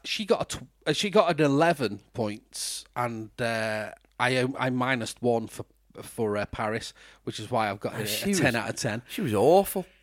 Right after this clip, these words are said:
Speaker 2: Man, she,
Speaker 1: She
Speaker 2: she
Speaker 1: was
Speaker 2: looked
Speaker 1: awful.
Speaker 2: like she was gonna be a James Bond girl and just fucking disappointed.
Speaker 1: She was playing her part as if she was in a nineteen fifties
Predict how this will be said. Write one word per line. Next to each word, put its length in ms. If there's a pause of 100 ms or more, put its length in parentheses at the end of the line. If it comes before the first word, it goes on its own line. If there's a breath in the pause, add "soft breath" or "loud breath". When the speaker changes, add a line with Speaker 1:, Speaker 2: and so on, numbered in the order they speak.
Speaker 2:
Man, 240
she, 200
Speaker 1:
She 100
Speaker 2:
she 60
Speaker 1:
was 80
Speaker 2:
looked 120
Speaker 1:
awful. 160
Speaker 2:
like 120
she 120
was 120
gonna 200
be 140
a 40
James 300
Bond 260
girl 260
and 140
just 380
fucking 680
disappointed. 760
Speaker 1:
She 320
was 180
playing 720
her 140
part 520
as 180
if 140
she 200
was 180
in 120
a 60
nineteen 720
fifties 1400